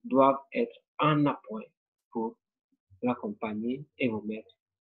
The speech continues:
sous votre beau jour. L'arsenal esthétique,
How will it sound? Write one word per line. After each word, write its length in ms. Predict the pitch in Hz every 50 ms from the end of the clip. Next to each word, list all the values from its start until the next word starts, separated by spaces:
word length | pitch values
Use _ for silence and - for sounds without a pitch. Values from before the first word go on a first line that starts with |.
| _ _ _ _
sous 240 | - - - - -
votre 260 | - 110 - - -
beau 260 | 95 - 302 320 - -
jour. 200 | - - 294 - _ _ _ _ _ _ _ _ _ _ _ _ _ _ _ _ _ _ _ _ _ _ _ _ _ _ _ _ _ - - - _ _ _ _ _ _ _ _ _ _ _ _ _ _ _ _ _ _ _ _ _ _ _ _ _ _ _ -
L'arsenal 600 | 131 131 113 123 127 127 - - 147 151 156 151
esthétique, 760 | 143 - - 170 156 - - 147 143 - - - - - _